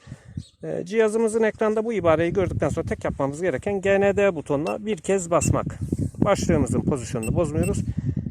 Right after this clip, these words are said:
İki kez dıt sinyalini duydunuz. Şu anda cihazımız kullanıma açık. Menüden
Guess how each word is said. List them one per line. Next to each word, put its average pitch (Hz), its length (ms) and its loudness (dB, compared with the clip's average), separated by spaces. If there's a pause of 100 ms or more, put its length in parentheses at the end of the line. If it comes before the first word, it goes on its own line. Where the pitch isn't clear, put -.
(180)
İki 247 220 -6
kez 226 380 4 (140)
dıt - 280 -2
sinyalini 151 760 2
duydunuz. 208 440 0
Şu - 140 -2
anda 139 220 2
cihazımız 131 540 0
kullanıma 127 600 2
açık. - 380 -4 (580)
Menüden 226 640 6